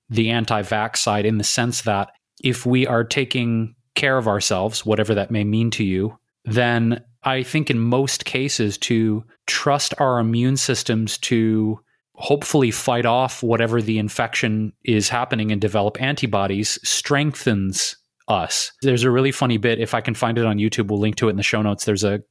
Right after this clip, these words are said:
my favorite comedian of all time, George Carlin, had a bit in one of his specials where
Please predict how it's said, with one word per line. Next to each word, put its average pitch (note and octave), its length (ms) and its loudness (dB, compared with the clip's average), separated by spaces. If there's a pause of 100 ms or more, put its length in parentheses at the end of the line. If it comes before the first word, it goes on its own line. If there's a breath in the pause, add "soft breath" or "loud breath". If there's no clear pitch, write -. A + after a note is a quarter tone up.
my G#2+ 200 2
favorite A#2 300 0
comedian A2 340 2
of G2+ 80 0
all G2+ 120 2
time, G#2 440 -2
George G2+ 320 2
Carlin, G#2 340 0
had G2+ 160 0
a F#2+ 40 -6
bit G#2 320 0 (260)
in A2+ 160 2
one A2 160 0
of G#2+ 80 -2
his G#2+ 120 2
specials G#2 540 -2
where G2+ 340 0